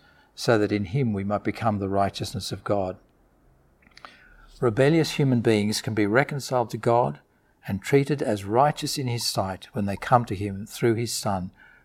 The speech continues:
trusting in his sacrifice for us. So Jesus' death was the death of death. That is, death as the terrible gateway to final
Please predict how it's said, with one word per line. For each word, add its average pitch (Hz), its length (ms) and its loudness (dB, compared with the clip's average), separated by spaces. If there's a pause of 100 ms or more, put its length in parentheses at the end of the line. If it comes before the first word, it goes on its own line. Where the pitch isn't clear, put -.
trusting 104 440 -4
in 101 80 -8
his 101 180 -8
sacrifice - 640 -6
for 98 220 -4
us. - 340 -8 (1600)
So 139 180 0
Jesus' 185 440 2
death 95 420 -4
was 107 500 -6 (600)
the 143 80 0
death - 600 0 (440)
of 113 240 -4
death. 123 480 -2 (800)
That 135 140 6
is, 104 340 -2 (100)
death 131 360 2
as 113 200 -4
the 113 80 -8
terrible 127 480 0
gateway 110 560 0
to 101 120 -14
final 107 600 -6